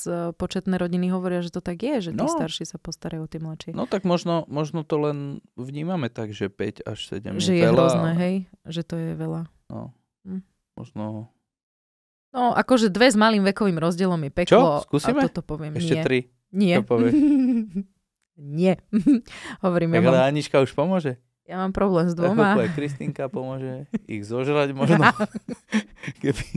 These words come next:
Speaker 2: keby jedno neposlúchalo, tak Kristýnka, „Ja ho zožeriem, keď chceš.“
Speaker 1: Á, dobre, tak, e, ja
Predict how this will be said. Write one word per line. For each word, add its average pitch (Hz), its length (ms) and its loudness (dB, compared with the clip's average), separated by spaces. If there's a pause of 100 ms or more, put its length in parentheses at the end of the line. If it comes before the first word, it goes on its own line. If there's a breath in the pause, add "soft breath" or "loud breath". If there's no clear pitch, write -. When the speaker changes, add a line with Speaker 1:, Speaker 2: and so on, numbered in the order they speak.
(400 loud breath)
Speaker 2:
keby 123 240 -2
jedno 127 200 0
neposlúchalo, 123 680 -2
tak 120 180 -4
Kristýnka, 135 320 -8
„Ja 220 80 -4
ho 254 80 -6
zožeriem, 247 460 -4
keď 156 160 -8
chceš.“ - 260 -8 (580)
Speaker 1:
Á, 277 140 -2 (260)
dobre, 202 340 0
tak, 208 500 0
e, - 80 -2 (1400)
ja 208 200 4